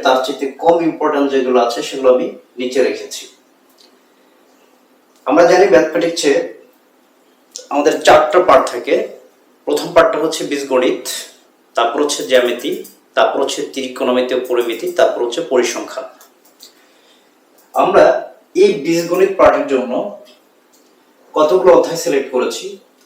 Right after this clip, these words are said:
অধ্যায় তিন, অধ্যায় এগারো, অধ্যায় তেরো, অধ্যায় চার,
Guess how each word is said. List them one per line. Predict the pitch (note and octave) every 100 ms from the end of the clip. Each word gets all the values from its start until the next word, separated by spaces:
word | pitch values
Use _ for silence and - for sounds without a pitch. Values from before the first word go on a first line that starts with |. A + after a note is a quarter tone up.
| C4
অধ্যায় | C4 D3+ -
তিন, | B2+ C3 - - _ _ _ _ _ - B2
অধ্যায় | B2 C#3+ B2
এগারো, | B2 B2+ - -
অধ্যায় | A#2 - B2+ B2+
তেরো, | A2+ - - - _ _ -
অধ্যায় | - C3 -
চার, | -